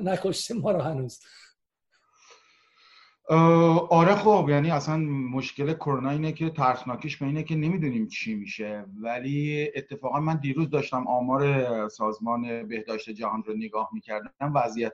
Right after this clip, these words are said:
Speaker 2: ایران کم و بیش کروش استیبل شده، یعنی هر روز کیس جدید هست ولی بیشتر از روز قبل نیست، گویی که،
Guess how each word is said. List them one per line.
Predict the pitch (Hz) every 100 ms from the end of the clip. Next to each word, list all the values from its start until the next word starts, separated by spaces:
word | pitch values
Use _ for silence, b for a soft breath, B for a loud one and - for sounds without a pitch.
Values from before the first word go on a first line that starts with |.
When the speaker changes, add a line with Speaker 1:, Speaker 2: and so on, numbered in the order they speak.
| 127
Speaker 2:
ایران | 120 117 139 -
کم | 123 117 110
و |
بیش | 123 -
کروش | - 139 139 139 113
استیبل | - 107 98 113 -
شده، | 87 87 - _ B B B -
یعنی | 107 131
هر | 131 117
روز | 131 -
کیس | 143 139 160
جدید | 131 120 120 139
هست | 139 135 -
ولی | 117 131
بیشتر | 120 - 113 113
از | 113 107
روز | 101 107 113
قبل | 123 - 131
نیست، | 113 - 107 107
گویی | 113 117 131 147
که، | 160 156 160 160